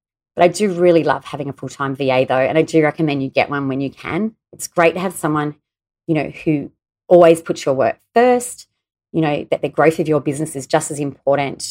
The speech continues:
to them as to you, you know, and it does lead to a better relationship, in my opinion.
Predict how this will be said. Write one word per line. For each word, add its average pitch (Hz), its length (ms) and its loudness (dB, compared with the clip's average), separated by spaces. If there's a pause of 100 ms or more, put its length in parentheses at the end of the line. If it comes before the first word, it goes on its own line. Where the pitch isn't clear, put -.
(120)
to - 100 -10
them 147 380 -4
as 147 180 -10 (100)
to 147 80 -14
you, 190 380 -4 (160)
you 185 80 -6
know, 190 300 -6
and 170 100 -6
it 165 100 -6
does 170 240 -2
lead 156 160 0
to 147 100 0
a 139 40 0
better 135 380 0
relationship, 131 580 -8
in 131 100 -8
my 123 140 -6
opinion. - 440 -14